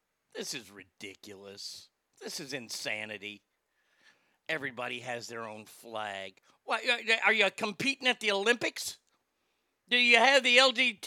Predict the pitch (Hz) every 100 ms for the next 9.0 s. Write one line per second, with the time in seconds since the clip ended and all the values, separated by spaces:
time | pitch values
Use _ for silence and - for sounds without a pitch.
0 | 277 247 254 220 254 269 254 247 233 247
1 | 254 202 254 247 254 240 240 233 247 196
2 | 175 214 240 294 320 - - _ _ _
3 | _ _ _ _ _ _ - 226 330 320
4 | 269 277 262 214 190 - 240 233 226 240
5 | 226 202 151 175 226 185 151 160 - -
6 | _ _ _ _ _ - - _ _ _
7 | _ _ _ _ _ _ 190 208 254 247
8 | 220 226 190 170 - 208 196 214 -